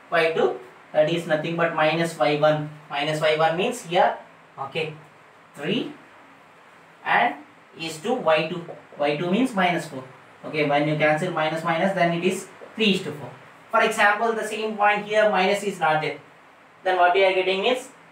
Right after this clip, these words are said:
okay, minus five one is to Y two means minus three is to four. Minus three is to four means three is to four externally.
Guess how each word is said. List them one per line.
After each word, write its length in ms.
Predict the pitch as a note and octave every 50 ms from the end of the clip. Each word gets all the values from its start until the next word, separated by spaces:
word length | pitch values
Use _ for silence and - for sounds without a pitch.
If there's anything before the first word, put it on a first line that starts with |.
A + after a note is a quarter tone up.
| - - - - -
okay, 420 | - - F3 F3+ F3 E3+ - - - - D3
minus 320 | D3 D3+ E3 F3+ F#3+ F#3
five 180 | G3 G3+ G3 G3
one 120 | G3 G3
is 120 | G3 F#3+ -
to 100 | G#3+ G#3
Y 120 | G#3 G3+
two 120 | G3 G#3 G#3+
means 240 | A3+ C4+ C#4+ C#4 E3+
minus 360 | E3+ E3 E3+ F3+ G3 G3 G3
three 240 | - G3 G3 G3+ G3+
is 140 | F#3+ -
to 240 | - B3 D#4+ F#4 - - - - - - -
four. 200 | - F#3 - - - - - - -
Minus 400 | - C3+ D#3 E3 F#3+ G#3 G#3+ G#3
three 180 | G#3 G#3+ G#3 G#3+
is 100 | G#3+ G#3+
to 100 | A#3+ A3+
four 220 | - G#3 G#3 G3+ G#3
means 220 | B3 D4+ D4+ - -
three 220 | A3+ B3 C4 C4+
is 120 | A#3+ -
to 120 | - C#4+ B3+
four 300 | A3 C#4 - - - - -
externally. 600 | A#3+ - - - - D4+ D4 C4+ B3 A3 A3